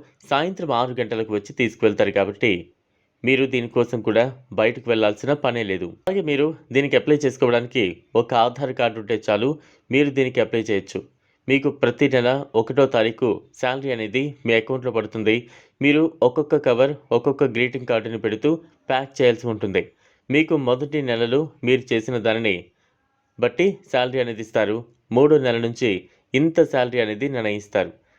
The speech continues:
దీని గురించి కూడా మీరు క్లియర్గా వారితో మాట్లాడుకోవచ్చు. దీనికోసం వారు మీ దగ్గర ఎలాంటి డబ్బు అనేది తీసుకోరు. ఒకవేళ వారు డబ్బు అడిగారు అంటే మాత్రం అది ఫేక్ అని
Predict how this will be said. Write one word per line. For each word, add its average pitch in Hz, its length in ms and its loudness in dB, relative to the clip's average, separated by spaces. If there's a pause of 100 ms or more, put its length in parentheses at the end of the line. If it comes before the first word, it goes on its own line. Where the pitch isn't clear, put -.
(160)
దీని 143 300 2
గురించి 127 320 -6
కూడా 117 180 2 (280)
మీరు 123 240 0
క్లియర్గా 117 460 2
వారితో 117 260 -2
మాట్లాడుకోవచ్చు. 104 760 -6 (520)
దీనికోసం 135 500 0
వారు 120 200 2 (280)
మీ 123 80 2 (100)
దగ్గర 127 200 2 (160)
ఎలాంటి 131 400 0
డబ్బు 113 260 2
అనేది 113 300 -2
తీసుకోరు. 117 400 0 (480)
ఒకవేళ 131 440 2 (320)
వారు 117 260 4
డబ్బు 113 240 0 (220)
అడిగారు 117 420 0
అంటే 110 160 -4 (120)
మాత్రం 120 320 0 (380)
అది 120 200 2 (140)
ఫేక్ 143 340 2
అని 127 140 -2